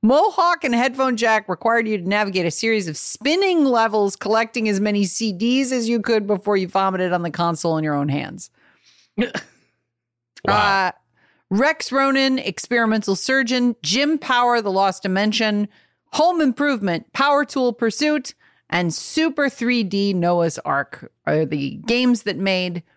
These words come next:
Speaker 1: Rolling Stone's top eight weirdest Super Nintendo games of all time.
Speaker 2: Uniracers is pretty, pretty playable. Remember that being fun.
Speaker 1: Sure.
Speaker 2: But yeah, you are just a unicycle in those games.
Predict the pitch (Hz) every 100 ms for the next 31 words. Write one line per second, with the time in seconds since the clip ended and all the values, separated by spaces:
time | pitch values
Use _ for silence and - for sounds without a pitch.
0 | _ 233 254 233 - 220 202 - - 262
1 | - - 202 165 156 - - _ _ _
2 | _ - 180 330 320 196 175 - - 247
3 | 202 202 180 190 170 156 151 143 143 123
4 | - - - _ _ _ _ _ _ _
5 | _ _ _ - 190 254 165 131 110 101
6 | 95 120 90 - _ 139 110 113 87 69
7 | 69 - _ _ _ _ _ _ - 113
8 | 101 95 - 80 71 87 78 69 _ _
9 | _ _ 117 - 113 113 101 120 117 104
10 | - 98 104 87 90 - 82 78 76 -
11 | 71 71